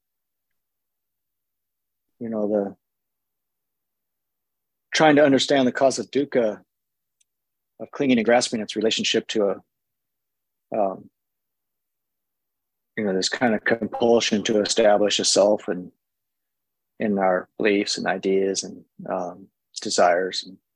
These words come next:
concerns about the past and memories of the, or concerns about the future and memories of the past. And, you know,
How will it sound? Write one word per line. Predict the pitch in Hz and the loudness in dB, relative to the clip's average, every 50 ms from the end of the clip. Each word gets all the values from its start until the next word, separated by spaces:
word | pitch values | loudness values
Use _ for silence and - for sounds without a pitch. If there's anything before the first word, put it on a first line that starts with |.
| _ _ _ _ _ _ _ _ _ _ _ _ _ _ _ _ _ _ _ _ _ _ _ _ _ _ _ _ _ _ - - | _ _ _ _ _ _ _ _ _ _ _ _ _ _ _ _ _ _ _ _ _ _ _ _ _ _ _ _ _ _ -10 -8
concerns | - - 135 107 - - 117 107 104 - | -4 -4 -2 -2 0 0 0 0 0 -2
about | 98 107 104 104 | -2 -2 -2 -2
the | - - | -2 -6
past | - - 110 101 101 101 95 - - | -4 -2 0 2 2 0 0 -4 -10
and | - 104 | -10 -6
memories | 104 104 98 98 101 98 98 | -4 -4 -4 -4 -4 -4 -4
of | 101 | -4
the, | 92 92 98 - - _ _ _ _ _ _ _ _ _ _ _ _ | -6 -6 -8 -10 -18 _ _ _ _ _ _ _ _ _ _ _ _
or | - 110 101 | -2 -2 -2
concerns | - - 120 107 - 123 117 101 | -2 -4 -6 -2 0 0 0 0
about | 98 104 104 | 0 -2 -2
the | - - | -2 -2
future | - 120 113 - - 113 104 | 0 0 0 0 0 -4 -4
and | 98 | -4
memories | 98 110 110 98 104 101 - | -4 -6 -6 -4 -6 -8 -6
of | 104 | -8
the | 101 - | -8 -6
past. | - - 101 98 101 98 - - | -4 -4 -2 -2 -2 -4 -6 -10
And, | - - | -12 -12
you | - 120 | -6 -6
know, | - - - - | -4 -2 -2 -4